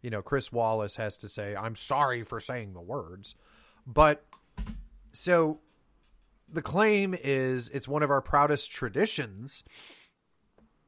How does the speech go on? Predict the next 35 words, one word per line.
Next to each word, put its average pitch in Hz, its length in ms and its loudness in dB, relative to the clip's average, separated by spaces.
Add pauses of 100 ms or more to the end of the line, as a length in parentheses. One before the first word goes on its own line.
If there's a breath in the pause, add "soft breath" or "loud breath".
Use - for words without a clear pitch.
(220)
and 196 220 8
that 202 140 8
they 208 120 4
don't, 208 300 2
they, 185 220 0
you 180 140 -2
know, 147 300 4
they 165 240 4
don't, 165 420 0
you 135 100 -4
know, 110 120 -4
they're 135 220 2
against 131 360 -2
building 120 320 -2
any 113 140 -6
sort 110 220 -8
of 98 80 -12
barrier 101 440 -8
on 92 140 -12
the 92 60 -14
border, 135 420 2 (100)
which 254 280 -2
means 277 180 0
that 269 120 0
they're, 226 200 6
they're 202 160 4
against 196 260 0
securing 170 320 -2
the 131 60 -4
border. 123 300 -2 (760)
Just 170 200 2
a 202 80 10
hundred 180 220 6
percent. 143 380 -4
Like, 123 240 -4